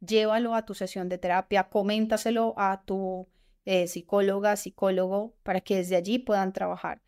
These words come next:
Ahora, si no lo has hecho y a partir de esto decides que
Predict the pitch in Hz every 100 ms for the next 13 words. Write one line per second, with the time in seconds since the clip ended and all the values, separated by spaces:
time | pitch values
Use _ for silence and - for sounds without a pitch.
0 | _ _ _ - 170 196 233 170 - -
1 | 196 202 208 269 294 294 240 190 180 180
2 | - 190 180 202 247 - 190 180 175 -
3 | 226 220 220 - 262 226 196